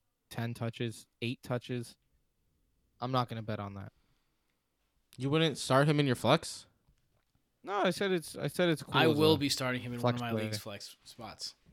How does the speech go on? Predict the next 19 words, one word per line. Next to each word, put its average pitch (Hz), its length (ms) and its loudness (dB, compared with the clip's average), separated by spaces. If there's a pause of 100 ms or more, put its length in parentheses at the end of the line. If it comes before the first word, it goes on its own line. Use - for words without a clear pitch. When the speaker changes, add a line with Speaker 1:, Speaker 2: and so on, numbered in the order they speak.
(180)
Speaker 3:
I 120 100 -4
will 117 220 0
be 107 100 -6
starting 92 320 -8
him. 95 120 -18 (720)
So - 140 0
that 117 340 6
gives 113 180 6
you 113 120 4
a 110 40 2
hint 110 220 -2
of 107 140 -2
whether 107 400 -4
I 104 100 0
feel 98 220 -6
like 101 120 -4
he's 110 200 -6
flex - 300 -8
worthy. 92 280 -8